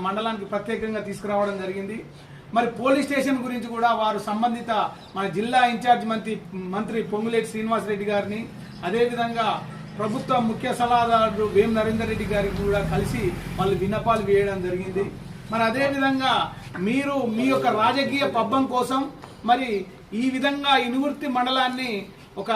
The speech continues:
భూతద్దంలో పెట్టి ఇచ్చినామని ఓట్లను దండుకోవాలని చూసిర్రు.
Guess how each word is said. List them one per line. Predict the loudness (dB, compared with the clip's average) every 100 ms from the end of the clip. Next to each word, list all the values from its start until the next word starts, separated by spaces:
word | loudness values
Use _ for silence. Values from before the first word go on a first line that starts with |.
| 4 4 2 0 -2 -6 -4
భూతద్దంలో | -2 4 4 6 4 4
పెట్టి | 2 0 -2 -4
ఇచ్చినామని | -4 -2 0 0 0 -2 -6 -8 -14 -20 -18 -8 4 8
ఓట్లను | 8 6 2
దండుకోవాలని | 4 4 4 6 6 6 2 2 0
చూసిర్రు. | -2 -4 -2 0 6 8 8